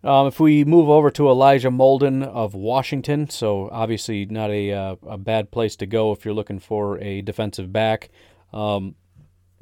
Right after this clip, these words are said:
he's got him down here as cornerback Elijah Molden. P F F calls him a safety.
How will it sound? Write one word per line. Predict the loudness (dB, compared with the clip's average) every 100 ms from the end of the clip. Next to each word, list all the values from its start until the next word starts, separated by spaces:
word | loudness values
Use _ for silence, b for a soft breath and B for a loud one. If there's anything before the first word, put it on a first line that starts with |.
| _ _ -12
he's | -6 -2
got | 2 2
him | 2
down | 2 2 0
here | -4 -4 -4
as | -4 -6
cornerback | -6 -4 -2 -2 0 0
Elijah | 0 0 0 -2
Molden. | -4 -4 -4 -8 -8
P | -6
F | -4
F | -4 -4
calls | -4 -4
him | -6
a | -10
safety. | -6 -6 -6 -8 -8